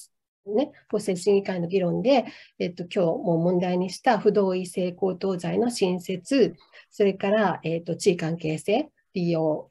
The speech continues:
をした性交等罪の新設、また、えー、性交同意年齢の引き上げっていう、えー、三つが問題に、中心として問題になっていると思うんですけれども、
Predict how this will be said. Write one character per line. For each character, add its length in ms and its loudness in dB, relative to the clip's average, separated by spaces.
を 280 0
し 140 -8
た 260 0
性 180 -2
交 200 -4
等 160 2
罪 180 0
の 160 4
新 220 0
設、 540 0
ま 140 -2
た、 340 0
え 680 0
ー、 20 -4
性 200 0
交 220 2
同 220 4
意 100 4
年 240 4
齢 240 2
の 100 0
引 160 -6
き 120 -6
上 120 -4
げ 160 4
っ 60 -4
て 160 -6
い 140 0
う、 140 -2
え 80 2
ー、 60 2
三 120 0
つ 200 -4
が 280 -2
問 180 -2
題 160 0
に、 220 0
中 160 -2
心 240 2
と 80 0
し 80 -6
て 160 2
問 180 4
題 120 2
に 60 2
な 80 0
っ 40 -8
て 80 -2
い 40 0
る 80 -4
と 100 -4
思 140 0
う 60 2
ん 40 4
で 100 0
す 80 -8
け 140 -6
れ 60 -4
ど 100 -2
も、 280 4